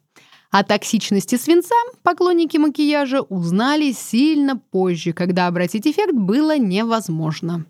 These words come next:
Еще один ядовитый компонент косметики — киноварь. Ее получали из ртути и добавляли в румяна. Забавно, но уже в книге тысяча семьсот шестидесятого года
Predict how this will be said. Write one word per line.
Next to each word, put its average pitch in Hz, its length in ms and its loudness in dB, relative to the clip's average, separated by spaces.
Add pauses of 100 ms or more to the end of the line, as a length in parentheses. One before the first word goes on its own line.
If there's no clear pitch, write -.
(420)
Еще 226 340 4
один 359 200 2
ядовитый 285 500 0
компонент 233 500 0
косметики — 214 880 -2
киноварь. 247 720 0 (300)
Ее 220 240 4
получали 220 560 0
из 190 260 0
ртути 320 460 0
и 311 240 0
добавляли 202 500 0
в 185 80 -4
румяна. 170 500 -4 (340)
Забавно, 285 560 2
но 233 260 0
уже 247 240 0
в - 60 -8
книге 214 420 0
тысяча - 480 -2
семьсот 208 400 -2
шестидесятого 190 880 -2
года 220 360 0